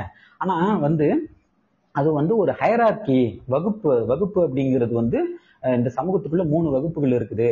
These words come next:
பார்ப்பனிய வகுப்பு ஒண்ணு, பார்ப்பனர் அல்லாத, அஹ், பார்ப்பனர் அல்லாதார் வகுப்புங்கிறது, சூத்திர வகுப்புங்கிறது இன்னொன்னு, அதுக்கப்புறம் வந்து,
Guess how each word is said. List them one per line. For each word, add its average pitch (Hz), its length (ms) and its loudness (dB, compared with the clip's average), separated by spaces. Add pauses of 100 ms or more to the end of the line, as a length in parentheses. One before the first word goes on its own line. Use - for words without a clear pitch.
(100)
பார்ப்பனிய 143 420 -2
வகுப்பு 120 340 0
ஒண்ணு, 107 220 0 (340)
பார்ப்பனர் 143 440 0
அல்லாத, 127 360 2 (540)
அஹ், 113 280 0
பார்ப்பனர் 131 440 0
அல்லாதார் 120 480 0
வகுப்புங்கிறது, 107 580 -2
சூத்திர 143 340 -4
வகுப்புங்கிறது 107 580 -4
இன்னொன்னு, 113 400 -2 (340)
அதுக்கப்புறம் 156 460 -2
வந்து, 147 220 0